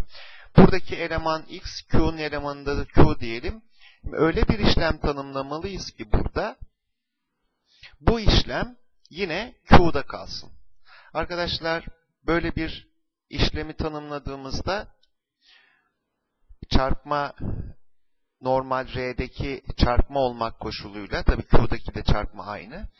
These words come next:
bir gerçel sayıyla bir rasyonel sayının çarpımı rasyonel kalmayabilecek. O zaman R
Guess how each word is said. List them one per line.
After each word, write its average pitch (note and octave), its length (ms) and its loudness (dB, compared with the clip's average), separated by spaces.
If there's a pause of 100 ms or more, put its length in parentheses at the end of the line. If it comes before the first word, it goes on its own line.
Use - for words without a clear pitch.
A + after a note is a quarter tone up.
(280)
bir F3 140 -2
gerçel E3 520 2
sayıyla D#3 580 -6
bir C3+ 180 -6
rasyonel C#3 520 -4
sayının C3 440 -8
çarpımı D3 840 6
rasyonel C3+ 500 -4
kalmayabilecek. C#3 1500 -2 (560)
O C3 100 0
zaman C3+ 540 -2 (680)
R B2 400 -4